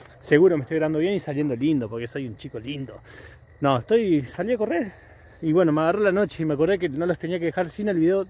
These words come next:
de la, del comienzo de semana.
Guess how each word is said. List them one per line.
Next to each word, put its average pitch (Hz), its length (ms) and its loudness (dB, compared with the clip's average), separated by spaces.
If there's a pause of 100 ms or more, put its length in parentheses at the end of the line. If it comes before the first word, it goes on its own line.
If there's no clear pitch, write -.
(120)
de 135 120 -4
la, 127 80 -2
del 127 500 -6 (640)
comienzo 165 460 2
de 143 80 0
semana. 147 440 -2